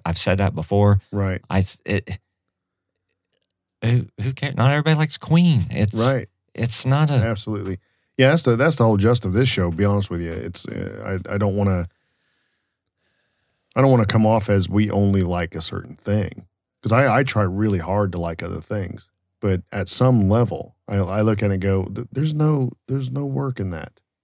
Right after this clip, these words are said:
Speaker 2: You know, there's
Speaker 1: Right.
Speaker 2: just, why? Why is that? How did that get the news?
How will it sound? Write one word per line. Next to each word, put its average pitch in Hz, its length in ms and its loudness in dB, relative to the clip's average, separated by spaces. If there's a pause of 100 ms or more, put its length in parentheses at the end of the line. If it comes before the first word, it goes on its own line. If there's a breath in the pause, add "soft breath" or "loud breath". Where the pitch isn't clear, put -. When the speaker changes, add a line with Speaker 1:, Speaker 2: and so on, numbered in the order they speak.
(920)
Speaker 2:
You 110 120 -2
know, 101 220 0
there's 107 160 -2
Speaker 1:
Right. 87 140 4
Speaker 2:
just, - 280 -4 (300)
why? 110 540 -6 (500)
Why 135 240 2
is 135 180 2
that? 127 280 -2 (680)
How 175 180 -2
did 240 140 0
that 208 180 0
get 170 160 0
the - 80 -2
news? 98 580 2